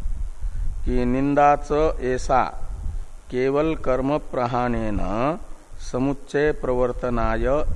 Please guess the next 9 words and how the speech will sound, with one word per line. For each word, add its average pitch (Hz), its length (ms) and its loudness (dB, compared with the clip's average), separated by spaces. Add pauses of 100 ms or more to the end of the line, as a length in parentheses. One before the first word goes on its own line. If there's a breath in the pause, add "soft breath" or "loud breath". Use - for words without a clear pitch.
इति 139 480 2
अवधेयम। 90 640 -4 (1160)
ये 139 480 -2
निंदा 131 460 2
जो 123 340 -4 (280)
इस - 220 -8
वाक्य 117 380 -2
से 110 200 -8
हुई, 101 600 -6